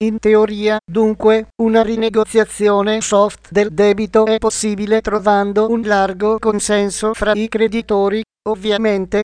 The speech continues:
il consenso si può tentare solo in presenza di politiche molto chiare di rilancio dei meccanismi di crescita e di contenimento della spesa pubblica,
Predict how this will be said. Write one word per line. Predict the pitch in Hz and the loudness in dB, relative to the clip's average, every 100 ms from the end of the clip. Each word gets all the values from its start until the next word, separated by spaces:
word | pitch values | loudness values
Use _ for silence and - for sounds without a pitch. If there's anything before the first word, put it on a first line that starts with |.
| - | -2
il | 226 | -4
consenso | 226 214 202 214 202 190 214 220 | -2 -2 0 0 0 -2 -4 -4
si | 208 208 | -2 0
può | 220 208 | 2 2
tentare | 214 220 202 196 196 214 | 2 0 0 0 0 -2
solo | 220 202 202 214 | 0 0 2 2
in | 220 220 | 0 -4
presenza | 208 185 214 196 185 185 202 | -4 -2 0 -2 -2 -2 -2
di | 226 | -2
politiche | 220 214 214 - 208 214 202 | -4 -4 -6 -8 -4 -2 2
molto | 214 220 220 220 | 2 2 2 0
chiare | 214 214 202 208 208 | 2 4 4 2 -2
di | 220 | -4
rilancio | 220 208 202 208 - 214 | -2 0 0 0 -2 0
dei | 208 214 | 2 0
meccanismi | 208 214 214 214 214 196 185 214 | -2 -4 -2 0 0 -2 -4 -4
di | 190 220 | -4 -6
crescita | 190 208 208 220 202 208 214 | 0 0 0 -4 -2 -2 0
e | 233 | -4
di | 196 | -4
contenimento | 226 214 208 214 214 214 208 196 226 | -2 -4 -2 -2 0 0 0 0 -2
della | 214 208 202 | 0 0 0
spesa | 214 - 208 208 180 214 214 | -2 0 0 0 0 0 0
pubblica, | 214 196 214 226 220 | -2 -4 -6 -4 0